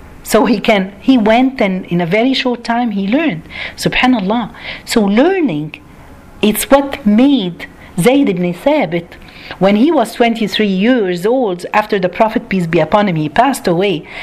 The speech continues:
Abu Bakr assigned him to collect the Quran. What made him reach this level is the knowledge. So we need to seek knowledge. Knowledge in everything. Knowledge to know Allah.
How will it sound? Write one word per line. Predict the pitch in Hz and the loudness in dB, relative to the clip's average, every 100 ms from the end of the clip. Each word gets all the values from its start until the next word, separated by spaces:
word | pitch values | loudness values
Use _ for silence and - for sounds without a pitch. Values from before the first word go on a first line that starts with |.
| - - | -4 0
Abu | 214 226 | 2 2
Bakr | 269 330 - - - - | 2 2 -4 -10 -6 -2
assigned | 226 - 302 359 | 0 2 2 2
him | 277 208 151 - | 0 -2 -4 -4
to | - | -2
collect | 202 208 220 - | 0 -2 -2 -6
the | |
Quran. | - 233 - 302 349 135 - - - - - - - | -2 -2 0 0 0 -4 -10 -20 -20 -20 -20 -20 0
What | 269 381 311 | 2 2 2
made | 302 247 | 2 0
him | 202 | 0
reach | 170 202 190 - | -2 -2 -4 -2
this | 175 170 | -2 0
level | 190 170 151 - - - | 0 0 0 -12 -16 -6
is | 170 139 | -4 0
the | 135 | 0
knowledge. | 127 123 113 - - - - - - - | 0 -4 -10 -8 -6 -6 -10 -20 -20 -6
So | - | 0
we | 226 170 185 277 | 0 2 2 2
need | 277 240 240 226 | 2 0 -2 -6
to | - | -8
seek | 170 180 170 165 | -6 -6 -4 0
knowledge. | 147 131 110 - - - - - - - - | 0 0 -6 -10 -12 -10 -4 -4 -2 -2 0
Knowledge | 175 214 220 131 - - - | 2 2 0 -2 -4 -4 -4
in | 156 - | -4 -2
everything. | 185 160 143 113 113 - - - - 226 | -2 0 -4 -6 -4 -4 -4 -6 -2 0
Knowledge | 285 339 277 - | 2 2 0 -4
to | 185 | -4
know | 175 | -2
Allah. | 143 135 113 117 | -4 -6 -12 -12